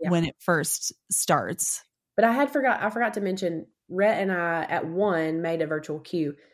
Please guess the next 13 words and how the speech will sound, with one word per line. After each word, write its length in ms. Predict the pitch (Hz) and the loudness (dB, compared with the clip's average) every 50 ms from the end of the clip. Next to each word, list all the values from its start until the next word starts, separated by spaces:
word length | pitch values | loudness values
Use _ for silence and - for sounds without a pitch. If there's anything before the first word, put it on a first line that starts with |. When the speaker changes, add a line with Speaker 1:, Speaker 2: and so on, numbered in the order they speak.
| _ _ - | _ _ -6
Speaker 1:
So 120 | - 196 | -2 4
we 160 | 185 196 220 226 | 6 8 8 8
actually 280 | 220 208 214 208 180 | 8 6 4 2 2
did 180 | 170 190 185 180 | 2 2 2 4
get 140 | 180 160 - | 2 0 0
to 100 | 180 170 | 0 -2
ride 380 | 165 165 160 160 156 156 156 | 0 0 0 0 -2 -2 -4
Guardians 540 | - 156 151 156 151 156 151 151 156 156 - - | -4 -4 -2 -2 -4 -6 -8 -8 -10 -12 -14 -10
before 640 | - 151 151 - - - 190 185 180 175 160 160 | -8 -8 -8 -8 -6 -2 0 4 4 6 4 4
the 80 | 156 147 | 2 -2
party 300 | 147 - 147 147 147 156 | -4 -4 -4 -4 -4 -6
started 520 | 147 - - 143 143 139 139 147 151 - | -8 -6 -6 -4 -4 -4 -6 -8 -10 -12
too. 380 | - - 185 156 143 - - - | -10 -6 -4 -4 -2 -4 -6 -8